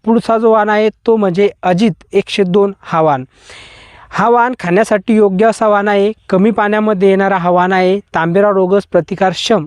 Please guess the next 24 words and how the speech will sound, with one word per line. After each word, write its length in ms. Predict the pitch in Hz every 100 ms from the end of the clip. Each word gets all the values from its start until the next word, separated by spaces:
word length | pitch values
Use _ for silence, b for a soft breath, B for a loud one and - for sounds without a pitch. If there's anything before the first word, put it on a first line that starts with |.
| -
असा 220 | 175 165 185
हा 140 | 180
वाण 260 | 180 170 190
आहे. 240 | 180 190 B B B
हा 180 | - 180
वाण 280 | 208 196 208
शंभर 420 | - 208 196 202
ते 160 | 202 196
एकशे 240 | 185 -
दहा 220 | 185 185 180
दिवसात 360 | 190 - 185 180 -
येणारा 320 | 170 170 175
हा 140 | 156 160
वाण 220 | 170 185
आहे 200 | 180 170 B B B B -
आणि 240 | 208 202
याची 280 | 165 165 214
चपाती 480 | 190 180 196 180 202
ही 100 | 202
मऊ 240 | 175 190
आणि 220 | 185 170
चविष्ट 460 | 185 - 175 175 -
अशी 280 | 160 156 202
आहे 220 | 165